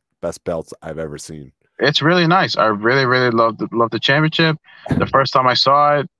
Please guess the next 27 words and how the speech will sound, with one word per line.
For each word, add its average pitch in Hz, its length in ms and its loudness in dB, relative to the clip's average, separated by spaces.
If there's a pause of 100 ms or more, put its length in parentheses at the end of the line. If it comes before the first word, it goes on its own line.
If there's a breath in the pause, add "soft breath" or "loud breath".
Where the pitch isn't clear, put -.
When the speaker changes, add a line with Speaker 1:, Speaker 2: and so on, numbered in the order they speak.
Speaker 2:
I 107 120 2
was 110 120 0
like, 107 300 0
"This 117 200 2
looks 117 200 0
amazing," 131 680 2
and 104 240 0
I 101 120 2
definitely 110 480 0
want 110 360 2
it. 143 300 -2 (560)
And 107 160 4
I 104 80 4
know, 120 540 2 (240)
I 123 120 4
have 123 120 0
no 131 240 2
doubt 120 380 2
that 104 100 4
I'm 110 180 2
gonna 107 200 4
have 107 300 2
it. 104 160 0
I 110 120 4
don't 131 100 4
know 143 100 2
when. 160 440 2